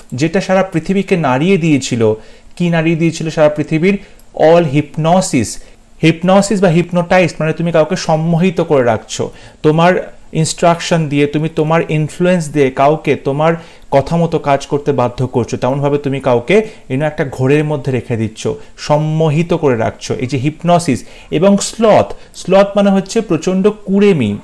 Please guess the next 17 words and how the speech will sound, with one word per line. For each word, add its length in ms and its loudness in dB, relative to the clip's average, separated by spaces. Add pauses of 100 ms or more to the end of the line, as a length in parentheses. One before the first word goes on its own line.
প্রচণ্ড 540 2 (360)
কুড়েমি, 500 4
তাই 160 0
তো, 140 -2
Laziness। 680 2 (260)
এই 220 4
জিনিসগুলোকে 920 0
কি 80 -6
করেছিল? 400 0
সারা 240 0
পৃথিবীর 500 0
এই 220 2 (280)
কুড়েমিকে, 560 4
সারা 240 0
পৃথিবীর 420 -2
সম্মোহনকে 800 -2
তিনি 280 -2